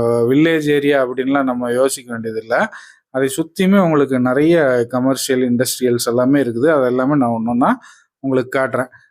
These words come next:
So, உடன்பேட்டையிலேருந்து வந்தீங்கன்னா, இப்ப நான் சொன்ன மாதிரி உங்களுக்கு இந்த பைபாஸ் கிட்டேயே உங்களுக்கு ஒரு, அஹ், மூணு கிலோமீட்டர் தூரத்திலேயே உங்களுக்கு இந்த லேண்ட் வந்து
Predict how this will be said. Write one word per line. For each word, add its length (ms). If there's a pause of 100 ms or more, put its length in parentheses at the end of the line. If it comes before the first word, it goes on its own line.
(120)
So, 120
உடன்பேட்டையிலேருந்து 800
வந்தீங்கன்னா, 320
இப்ப 120
நான் 180
சொன்ன 200
மாதிரி 220
உங்களுக்கு 300
இந்த 140
பைபாஸ் 480
கிட்டேயே 360
உங்களுக்கு 480
ஒரு, 180 (520)
அஹ், 180
மூணு 300
கிலோமீட்டர் 560
தூரத்திலேயே 560
உங்களுக்கு 340
இந்த 160
லேண்ட் 320
வந்து 260